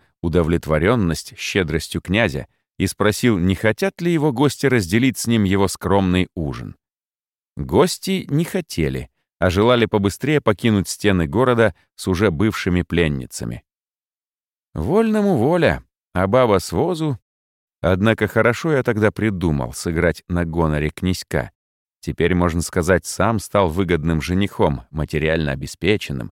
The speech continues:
не старым, уважаемым. Остаётся найти ценительницу этих достоинств. Со свободными женщинами на Дону пока проблема,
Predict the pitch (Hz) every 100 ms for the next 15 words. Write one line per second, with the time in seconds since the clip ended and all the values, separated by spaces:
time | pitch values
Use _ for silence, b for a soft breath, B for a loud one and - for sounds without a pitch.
0 | _ _ _ - 214 - - 90 135 135
1 | - - 80 73 65 78 104 101 95 -
2 | _ _ _ _ _ _ 80 - 107 123
3 | - 113 110 110 120 98 - 104 95 131
4 | 160 160 151 - 143 131 127 113 127 -
5 | 78 65 58 - _ _ _ _ _ _
6 | - 76 90 85 95 87 90 78 90 90
7 | - 85 85 90 85 87 85 92 95 92
8 | 90 104 - 131 151 131 71 67